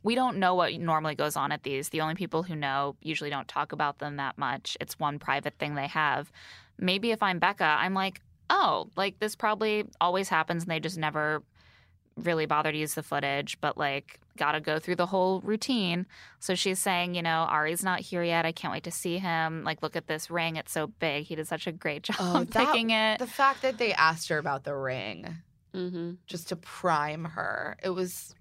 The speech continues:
Speaker 2: ugh.
Speaker 1: And it was enormous, by the way. It was
Speaker 2: Poor Neil Lane really just did not get the romantic promo that he <laughs> normally gets on
Speaker 1: Yeah,
Speaker 2: this
Speaker 1: but
Speaker 2: show.
Speaker 1: th-, maybe that's why they had her talk about how great the ring was.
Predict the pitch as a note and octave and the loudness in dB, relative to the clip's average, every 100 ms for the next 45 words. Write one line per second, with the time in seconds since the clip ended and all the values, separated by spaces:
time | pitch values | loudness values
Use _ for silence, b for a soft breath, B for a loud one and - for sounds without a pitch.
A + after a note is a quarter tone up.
0 | - _ _ _ _ E2 - - G3+ G3 | -20 _ _ _ _ -10 -8 -2 0 2
1 | - F#3 G#3+ B3+ - F3+ D#3 D#3+ D#3+ G3 | -2 0 2 2 0 -6 -6 -6 -6 -4
2 | G3 - - - - - - - F#3+ G3+ | -4 -6 -10 -12 -10 -10 -8 -6 -6 -8
3 | - - F#3 F3 - - - B3+ F#4 C4+ | -10 -12 -10 -8 -8 -10 4 6 6 6
4 | A#3 G#3+ D#3+ E3 E3 D3 D3 E3+ F#3 E3+ | 6 6 6 4 4 2 0 2 4 4
5 | C#3+ C3+ C3 _ - D3 - D#3+ D#3 D3+ | 2 0 -4 _ -4 -4 0 0 2 6
6 | D#3+ - E3+ D#3+ D3+ - E3 D#3+ C#3+ D3+ | 6 4 2 2 4 2 0 0 0 2
7 | D#3 D3+ D3 D3+ C#3+ - - D3 C#3+ B2+ | 0 0 -2 -2 -2 -2 0 0 0 -2
8 | G#2+ D#3 B2 E3 D3 D3+ F3+ F3+ D#3 B2 | -2 -2 -2 -2 0 0 0 0 2 2
9 | G#3+ G#3+ D4 G#3+ - C4 F#3 F#3 G3 G3+ | 2 2 4 2 2 2 2 4 2 2
10 | A#3 - G#3 A3 A3 A3+ A#3+ A#3 G#3+ G3 | 4 6 6 4 2 4 4 4 2 2
11 | F#3+ G3+ F3 F3+ F#3+ E3 E3+ D#3+ E3 D#3 | 2 2 2 0 0 -2 0 -2 -2 -4
12 | D#3 - D3+ C#3+ D3+ E3+ - - G#3 | -6 -6 -8 -6 -8 -8 -6 -6 -6